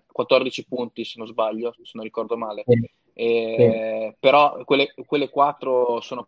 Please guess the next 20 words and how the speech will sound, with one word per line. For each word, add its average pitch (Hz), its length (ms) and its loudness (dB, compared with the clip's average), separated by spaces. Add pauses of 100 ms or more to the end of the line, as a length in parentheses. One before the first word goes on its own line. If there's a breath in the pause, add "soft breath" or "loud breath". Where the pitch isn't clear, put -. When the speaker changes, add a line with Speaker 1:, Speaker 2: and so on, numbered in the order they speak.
Speaker 1:
quelle 113 220 -6
lì. 120 220 -12 (160)
E, 120 420 -4 (100)
e - 100 -14
la 120 100 -2
cosa 139 220 -2
buffa 151 340 0
è 127 60 0
che 123 100 -6
noi 131 120 -8
siamo, 123 300 -4
secondo 120 360 -6
me, 143 100 -2
siamo 123 240 -6
superiori 120 380 -6
tecnicamente 120 600 -8
su - 120 -8
al 107 120 -4
Crotone, 110 520 -10
quindi 117 320 -14